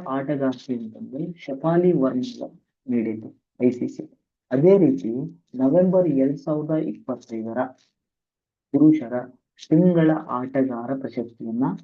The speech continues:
ಪಡೆದವರು ಯಾರು ಅಂತಂದ್ರೆ ಸೈಮನ್ ಹಾರ್ಮರ್ ಅಂತ. ಸೈಮನ್ ಹಾರ್ಮರ್. ಐ ಪಿ ಎಲ್ ಇತಿಹಾಸದಲ್ಲಿ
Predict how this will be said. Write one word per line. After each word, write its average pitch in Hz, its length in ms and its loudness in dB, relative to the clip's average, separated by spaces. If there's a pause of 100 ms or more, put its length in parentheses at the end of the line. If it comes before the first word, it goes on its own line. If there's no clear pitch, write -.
(140)
ಪಡೆದವರು 131 480 0
ಯಾರು 123 540 0
ಅಂತಂದ್ರೆ 123 800 -12
ಸೈಮನ್ 147 640 -2
ಹಾರ್ಮರ್ 113 460 -8
ಅಂತ. 110 200 -18 (440)
ಸೈಮನ್ 139 500 -4 (140)
ಹಾರ್ಮರ್. 113 360 -8 (680)
ಐ 156 120 6
ಪಿ 175 260 4
ಎಲ್ 202 280 4
ಇತಿಹಾಸದಲ್ಲಿ 127 1160 -6